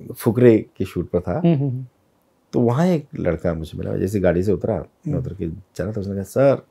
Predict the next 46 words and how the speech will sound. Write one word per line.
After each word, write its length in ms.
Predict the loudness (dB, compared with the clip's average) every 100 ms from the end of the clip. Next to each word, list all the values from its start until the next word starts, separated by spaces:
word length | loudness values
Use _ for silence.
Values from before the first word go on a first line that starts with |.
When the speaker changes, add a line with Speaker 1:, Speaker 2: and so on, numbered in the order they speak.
| _ -6
Speaker 2:
हम्म। 180 | -4
Speaker 1:
हाय।" 240 | 0 0 -2 -10 _ _ _ _ -10
मैंने, 200 | -8 -4
"हाय।" 200 | -4 -4 -10 _ _ _ _ _ -10
कहता, 280 | -8 -10 _ _
"अरे 120 | -6 2
सर, 140 | 6
आप 200 | 6 4
यहाँ?" 280 | 0 -2 -6 _ _ -8
Speaker 2:
हम्म। 120 | -8
Speaker 1:
मैंने, 420 | -8 -14 _ -2
"हाँ।" 320 | 0 -2 -4 -8 -4
"अच्छा, 200 | 2 2
अच्छा, 200 | 2 0
आप 260 | 0 -4 2
मेकअप 240 | 6 6 8
के 60 |
लिए 100 | 10
आए 100 | 12
Speaker 2:
मेकअप 140 | 10 6
Speaker 1:
हैं?" 100 | 0
Speaker 2:
के 60 | 2
लिए 120 | 2
आए 120 | 0
होंगे। 220 | 0 0
<laughs> 280 | 0 0 2
Speaker 1:
मैंने 220 | 2 4
कहा, 100 | 2
"भाई, 340 | 0 2 0 6
<laughs> 180 | 6 8
मैं, 340 | 6 8 8 8 0 -10 -20 _ _ -2
मैं 480 | 2 6 6 4 0
actor 260 | 8 8 8
हूँ।" 120 | 2 _ 2
Speaker 2:
हम्म। 320 | 2 2 -4 -10 _ -4
Speaker 1:
"अच्छा 160 | 0
सर, 120 | 2 2
आप 200 | 2 0
acting 320 | 0 4 6
भी 120 | 8 8
करते 240 | 4 0
हैं?" 100 | -4
Speaker 2:
हाँ, 280 | 0 2 2
भी 200 | 6 6
करते 320 | 6 0 -2
हैं। 100 | -6